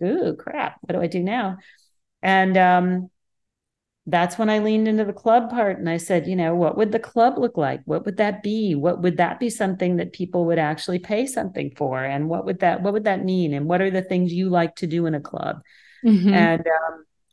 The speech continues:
Speaker 1: so I literally went from, from there to there. But many times I thought we were dead. Many, you know, many, many, many times. Um,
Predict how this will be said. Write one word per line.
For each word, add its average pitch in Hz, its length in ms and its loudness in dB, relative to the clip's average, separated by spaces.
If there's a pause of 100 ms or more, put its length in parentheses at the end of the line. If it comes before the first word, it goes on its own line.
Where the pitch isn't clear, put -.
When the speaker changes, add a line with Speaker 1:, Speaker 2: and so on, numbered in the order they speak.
Speaker 1:
so 202 260 2
I 202 120 6
literally 214 640 4
went 165 360 -2
from, 160 580 0 (320)
from 170 240 0
there 180 260 4
to 160 120 0
there. 156 560 -2 (800)
But 214 140 4
many 269 320 4
times 147 360 -2
I 151 120 0
thought 143 320 0
we 147 80 0
were 143 120 0
dead. - 460 -8 (600)
Many, 180 500 0 (380)
you 180 100 2
know, 156 180 4
many, 170 300 0
many, 170 240 0
many 147 300 -2
times. 147 480 -10 (440)
Um, 170 680 2